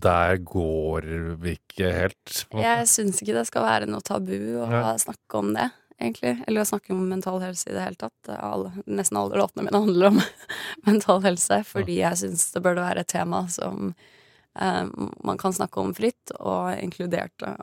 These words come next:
Speaker 2: antidepressive er ikke noe man skal være flau over å ta.
Speaker 1: Eh, Vegard sa det,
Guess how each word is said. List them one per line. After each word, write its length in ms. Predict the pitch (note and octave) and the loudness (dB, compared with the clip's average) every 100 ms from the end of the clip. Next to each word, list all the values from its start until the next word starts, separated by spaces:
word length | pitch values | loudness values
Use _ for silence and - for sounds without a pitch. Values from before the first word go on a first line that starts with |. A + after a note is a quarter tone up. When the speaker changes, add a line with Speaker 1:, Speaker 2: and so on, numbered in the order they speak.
| - | -8
Speaker 2:
antidepressive 840 | F3+ E3+ F3+ F3 - F#3 G3 F#3 | -8 -6 -6 -6 -6 -4 -2 -2
er 460 | F#3 F#3+ F#3+ - E3 | -2 0 0 0 -4
ikke 200 | - F3 | -6 -6
noe 220 | E3+ E3 D#3+ | -4 -4 -6
man 160 | E3+ | -6
skal 240 | E3+ - F3 | -6 -4 -4
være 220 | E3+ E3 | -6 -8
flau 260 | - - - | -4 -4 -4
over 260 | G1+ F#3+ G3+ | -10 -12 -12
å 160 | F#3+ F#3+ | -12 -10
ta. 180 | C#3 - _ _ _ _ _ _ _ _ _ | -8 -10 _ _ _ _ _ _ _ _ _
Speaker 1:
Eh, 220 | C#3+ C3 B2+ | 0 2 4
Vegard 280 | A#2+ G2+ G#2 | 2 0 0
sa 160 | G#2+ | 2
det, 80 | G2 | 2